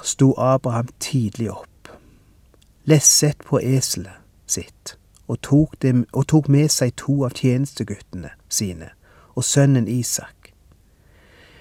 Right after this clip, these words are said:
Han kløvde ved til brennofferet,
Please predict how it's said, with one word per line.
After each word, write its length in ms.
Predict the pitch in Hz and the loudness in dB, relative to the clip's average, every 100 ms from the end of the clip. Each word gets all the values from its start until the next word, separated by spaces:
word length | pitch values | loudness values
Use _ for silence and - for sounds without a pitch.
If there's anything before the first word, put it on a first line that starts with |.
| _ _ - | _ _ 6
Han 140 | 175 - | 6 6
kløvde 540 | 170 147 127 156 131 | 6 6 6 0 4
ved 420 | 127 151 147 - - - | 4 4 0 -8 -20 -4
til 160 | 123 | -2
brennofferet, 720 | 131 120 117 117 - 80 - | 2 2 0 -2 -8 -14 -16